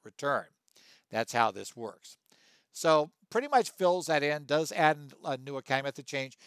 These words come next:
If you are impacted by these, these three areas, and they're all kind of, you know, rather specific, uh, but if you have been impacted, that, that, that, of course, will be there.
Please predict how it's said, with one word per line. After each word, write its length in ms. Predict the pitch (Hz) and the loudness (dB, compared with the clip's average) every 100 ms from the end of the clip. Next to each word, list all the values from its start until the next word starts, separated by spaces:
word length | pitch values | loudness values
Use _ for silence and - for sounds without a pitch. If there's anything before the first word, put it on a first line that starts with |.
| - _ - | -20 _ -8
If 200 | 165 180 | -6 -4
you 140 | 170 - | -8 2
are 240 | 170 175 | 4 4
impacted 680 | - 165 175 170 165 - 175 | 2 -6 4 8 8 6 -2
by 200 | 156 156 | 4 4
these, 240 | 147 151 143 | 2 -6 -4
these 240 | 151 147 | -6 -6
three 240 | 151 143 | -6 2
areas, 340 | 139 143 143 135 | 2 4 0 -4
and 80 | 127 | -10
they're 100 | 139 | -6
all 200 | 143 143 | -4 0
kind 260 | 143 135 | 2 4
of, 140 | 127 - _ _ - | 0 -6 _ _ -14
you 80 | 131 | -12
know, 60 | |
rather 380 | 131 127 127 123 | 4 4 4 -2
specific, 760 | - - 117 - 156 156 156 _ _ _ _ _ - | -10 -12 -8 0 0 2 -4 _ _ _ _ _ 2
uh, 200 | 131 139 160 | 4 4 0
but 120 | 135 | -6
if 120 | 135 | -6
you 80 | 131 | -4
have 240 | 127 147 | 4 4
been 140 | 139 135 | 4 -4
impacted, 720 | 151 151 147 147 - 147 - _ _ _ _ _ - | -6 4 6 6 2 -2 -2 _ _ _ _ _ 0
that, 240 | 131 143 | 0 4
that, 160 | 135 156 | 2 6
that, 200 | 139 147 | 6 6
of 120 | 139 | 0
course, 420 | 156 147 143 - | -2 0 -2 -4
will 140 | 131 | -6
be 240 | 117 127 127 | -4 -4 -2
there. 260 | 104 - | -4 -10